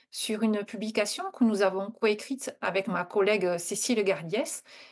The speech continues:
et qui est parue dans la revue Sciences du jeu. Alors, nous nous sommes intéressés à la question des jeux sérieux et particulièrement des escape games pédagogiques, car ils peuvent constituer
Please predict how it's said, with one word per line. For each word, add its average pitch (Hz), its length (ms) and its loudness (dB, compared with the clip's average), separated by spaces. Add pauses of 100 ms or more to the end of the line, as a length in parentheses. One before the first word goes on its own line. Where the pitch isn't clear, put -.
(120)
et 226 80 -2
qui 277 80 -2
est 302 80 2
parue 254 320 4
dans 269 100 8
la 214 140 6
revue 220 300 0
Sciences 247 400 2
du 196 180 -8
jeu. 156 160 -12 (920)
Alors, 190 180 -2
nous 226 100 6
nous 247 120 8
sommes 254 320 6
intéressés 233 880 2
à 196 120 0
la 196 120 0
question 226 400 2
des 202 180 2
jeux 226 180 -2
sérieux 208 500 -2 (500)
et 202 100 0
particulièrement 233 840 2
des 214 200 4
escape 202 320 -4
games 233 300 6
pédagogiques, 202 840 -2 (340)
car 226 160 0
ils 240 160 4
peuvent 226 280 2
constituer 240 920 0